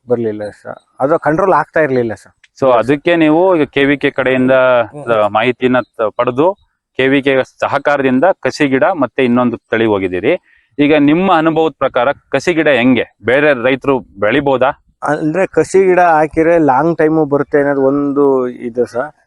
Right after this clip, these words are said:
Speaker 1: ಆಮೇಲೆ ಕಾಂದೈತೆ, ಒಳ್ಳೆ ಕಾಯಿ ಮೈನ್ ಏನಪ್ಪಾ ಅಂದ್ರೆ ಒಳ್ಳೆ ಶೈನಿಂಗ್ ಐತೆ. ನಮಗೆ ಲೋಕಲ್ ಮಾರ್ಕೆಟಲ್ಲಿ ನಾನೇ ಓಪನ್ ಆಗಿ ಕುತ್ಕೊಂಡ್ ಮಾರ್ಕ-, ಮಾರೋದ್ರಿಂದ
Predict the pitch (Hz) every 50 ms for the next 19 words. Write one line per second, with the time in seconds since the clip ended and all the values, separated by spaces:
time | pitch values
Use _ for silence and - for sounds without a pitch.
0 | _ _ - 139 151 165 170 170 - - 135 135 131 127 123 123 - 143 147 160
1 | - _ _ _ _ _ _ _ _ - 156 156 - _ - 147 147 160 190 208
2 | 202 185 170 160 160 170 185 180 170 156 143 147 156 160 156 143 - 151 143 147
3 | 147 170 151 131 135 151 180 190 180 - 165 160 160 165 165 156 147 143 165 156
4 | 156 151 147 139 131 135 147 156 - 160 156 143 135 135 139 131 151 139 - 143
5 | 139 160 185 180 _ _ _ _ _ _ 127 120 143 160 175 165 147 156 175 -
6 | 175 170 165 156 - 147 135 147 151 147 143 139 135 - 143 143 143 127 120 131
7 | 135 139 139 143 139 131 131 135 139